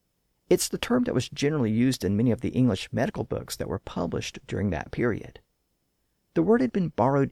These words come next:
into English from French, but as the word passed through French, the initial consonant sound was sometimes softened to an S sound, and the initial syllable was sometimes slurred.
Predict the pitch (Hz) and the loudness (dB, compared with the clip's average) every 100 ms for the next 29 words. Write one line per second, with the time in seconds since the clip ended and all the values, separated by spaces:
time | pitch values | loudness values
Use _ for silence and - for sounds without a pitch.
0 | - 135 - - 110 95 98 - 135 135 | 0 0 0 0 2 2 0 -2 -4 -4
1 | - 98 - - - _ _ _ - 135 | -2 -2 -2 -12 -16 _ _ _ 2 4
2 | - - 139 - 143 131 190 214 190 - | 4 -2 -2 0 -4 0 2 2 0 -8
3 | - 156 151 - - - 208 262 - 92 | -2 2 2 -2 -8 -4 2 2 2 -4
4 | 65 - - - _ - 135 143 190 - | -6 -8 -10 -12 _ 0 2 4 2 2
5 | 220 - 139 - - - - - 80 120 | -2 -2 -2 -2 -4 -6 -2 -2 0 0
6 | 139 - - 240 - - - - - - | -2 -2 -2 -2 0 -2 -2 -4 -6 -4
7 | 180 190 - - 120 - - 120 - - | -2 -2 -4 -8 -10 -6 0 2 0 0
8 | 160 - - - - - - - _ _ | 0 0 -4 -4 -4 -4 -6 -8 _ _
9 | - 180 196 226 - 214 - - 120 101 | 2 6 6 6 2 -2 0 2 2 2
10 | - - - - 98 - 104 69 - - | 0 -2 -2 -2 -2 -2 -4 -6 -8 -8
11 | - 214 214 - - | -4 2 4 2 -4